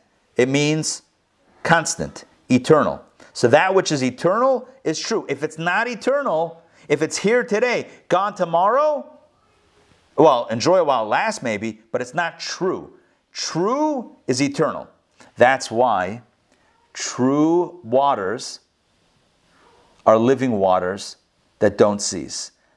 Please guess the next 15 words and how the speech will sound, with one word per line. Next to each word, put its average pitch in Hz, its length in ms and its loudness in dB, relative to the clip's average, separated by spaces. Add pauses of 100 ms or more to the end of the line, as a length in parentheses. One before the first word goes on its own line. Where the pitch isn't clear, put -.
The 107 120 -2
waters 113 840 -4 (640)
that 120 240 2
dry 127 340 4
up 156 180 4
at, 127 120 0 (160)
even 143 260 0
once 147 240 2
every 139 160 0
seven 135 340 2
years, 196 440 -4 (380)
mayim 135 400 0
hamachazvim, 110 1040 -4 (520)
false 131 600 0
waters. 82 540 -4